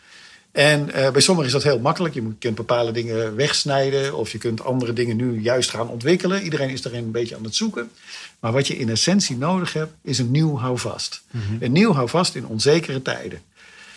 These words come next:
Speaker 1: Het grappige is dat organisaties door de,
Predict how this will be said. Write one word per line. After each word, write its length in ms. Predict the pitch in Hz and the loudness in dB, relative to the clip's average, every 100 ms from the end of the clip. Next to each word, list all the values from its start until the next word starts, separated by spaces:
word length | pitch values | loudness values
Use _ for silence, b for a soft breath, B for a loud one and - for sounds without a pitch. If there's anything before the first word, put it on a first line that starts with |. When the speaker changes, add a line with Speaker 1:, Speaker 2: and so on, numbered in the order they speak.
| B B B B B _ _ | B B B B B _ _
Speaker 1:
Het 140 | 143 | 0
grappige 540 | - - 254 226 - - | 2 4 2 2 -2 -4
is 240 | 151 175 | -2 0
dat 160 | 156 151 | 2 2
organisaties 920 | 190 180 160 139 185 214 170 175 117 | 2 0 2 2 4 4 2 -2 0
door 480 | 143 190 180 156 - - | 2 4 2 0 -8 -6
de, 280 | 131 131 | -2 -2